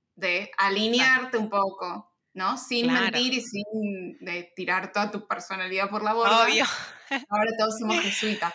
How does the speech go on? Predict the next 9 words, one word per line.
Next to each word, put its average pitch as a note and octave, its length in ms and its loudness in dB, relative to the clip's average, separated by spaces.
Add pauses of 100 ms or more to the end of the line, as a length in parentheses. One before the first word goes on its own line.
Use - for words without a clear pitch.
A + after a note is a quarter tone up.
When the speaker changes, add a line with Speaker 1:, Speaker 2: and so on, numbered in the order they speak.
Speaker 1:
pero F#3+ 160 -2
Speaker 2:
<laughs> E3+ 60 2
Ahora A#3+ 460 6
todos B3 320 6
somos, A#3 400 4
sí, G3 260 0
obvio, F3+ 480 0
no. D#3+ 320 -8 (840)
Speaker 1:
Eh, A3 640 0